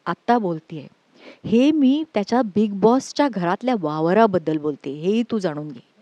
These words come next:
म्हणजे बाहेरच्या जगात तो जेव्हा माझ्याशी इंटरॅक्ट करेल, तेव्हा ती अढी, ते सगळं माझ्या मनात तसं नसेल. अर्थात मी त्याला विचारेन, हे जे तू बोललास ते मी त्याला विचारीनच.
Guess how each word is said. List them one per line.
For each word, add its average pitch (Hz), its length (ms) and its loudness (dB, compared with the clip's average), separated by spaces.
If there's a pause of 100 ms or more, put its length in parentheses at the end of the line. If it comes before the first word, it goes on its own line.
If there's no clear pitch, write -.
(420)
म्हणजे 220 220 0
बाहेरच्या 226 640 0
जगात 196 340 -6 (580)
तो 262 120 4
जेव्हा 233 260 0
माझ्याशी 202 420 -4
इंटरॅक्ट 180 480 -6
करेल, 156 240 -4 (280)
तेव्हा 208 200 2
ती 262 280 -6 (100)
अढी, 185 360 -6 (680)
ते 240 140 2
सगळं 202 320 -4
माझ्या 196 340 -4
मनात 196 260 -6 (160)
तसं 208 240 -2
नसेल. 165 300 -4 (460)
अर्थात - 380 4
मी 208 120 0
त्याला 262 200 0
विचारेन, 214 500 -4 (480)
हे 254 160 2
जे 302 180 2
तू 262 60 4
बोललास 170 440 0
ते - 60 -8
मी 254 180 -6
त्याला 285 240 -2 (180)
विचारीनच. 220 760 2